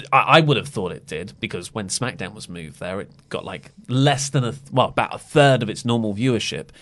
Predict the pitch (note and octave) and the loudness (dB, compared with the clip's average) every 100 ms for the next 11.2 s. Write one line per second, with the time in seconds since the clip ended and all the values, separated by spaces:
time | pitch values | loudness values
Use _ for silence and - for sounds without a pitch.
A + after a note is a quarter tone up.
0 | - A#2 G#2+ G2+ G2 A#2 A2 G#2 F#2+ G2 | -12 -8 -4 -4 -2 -4 -4 -6 -8 -6
1 | F#2+ G2 - G2 F2+ - - C3 G#2+ C#2+ | -4 -6 -6 -6 -6 -6 0 2 2 -2
2 | G#2 - - - - - F2+ G2 C3 - | -8 -10 -12 -20 -20 -14 -8 -2 -2 -4
3 | - C#2 - - - - - - - _ | -8 -12 -14 -18 -20 -20 -20 -20 -20 _
4 | _ - E3 F#3+ F#3+ F#3 - _ _ _ | _ -4 0 2 2 0 -4 _ _ _
5 | _ _ _ _ _ _ _ _ _ - | _ _ _ _ _ _ _ _ _ -20
6 | E3 - - - A#3+ B3 - - - - | -18 -20 -20 0 6 6 4 -2 -2 -2
7 | - _ _ _ _ _ _ _ _ _ | -6 _ _ _ _ _ _ _ _ _
8 | _ _ - - - _ _ _ _ _ | _ _ -20 -20 -20 _ _ _ _ _
9 | - F3 D#3+ F#3 F#3+ D#3+ A#3+ B3+ A#3+ D#3 | -4 0 4 6 6 4 8 8 8 6
10 | F#3 E3+ D#3+ D3+ C#3 C#3 C#3 C3 C3 C3+ | 4 6 6 4 4 4 6 6 4 2
11 | A#2+ | 0